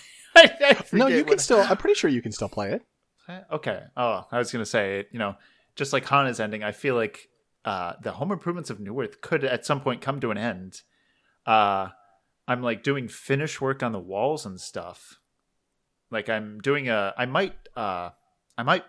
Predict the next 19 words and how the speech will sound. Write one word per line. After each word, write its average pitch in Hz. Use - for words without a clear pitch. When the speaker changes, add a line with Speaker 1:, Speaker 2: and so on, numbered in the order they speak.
Speaker 1:
plaster 110
my 170
walls 170
instead 131
of 110
finishing 123
the 110
drywall 113
with -
tape 135
and 113
mud. 135
Speaker 2:
Hmm. 131
Speaker 1:
There's, 123
like, 113
this 110
modern 110
plaster 107
thing, 117